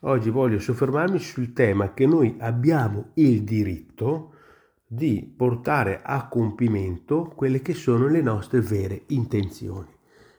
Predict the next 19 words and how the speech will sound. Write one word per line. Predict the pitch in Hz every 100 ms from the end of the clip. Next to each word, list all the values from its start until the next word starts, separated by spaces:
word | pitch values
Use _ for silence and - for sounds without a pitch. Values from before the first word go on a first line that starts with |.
| _
Abbiamo | 107 139 156
il | 120
diritto | 101 120 147 - 95
di | 87 107
portare | 107 123 104
a | 95
compimento | 110 139 160 196 - 165
quelle | 120 117
che | 113
sono | 113 131 120
le | 117
nostre | 117 - 123
vere | 123
intenzioni, | 113 104 123 120 175 196 208
sempre | - - 98 98 92 90
nella | 92
misura | 92 101 127
in | 147 147
cui | 117 127 160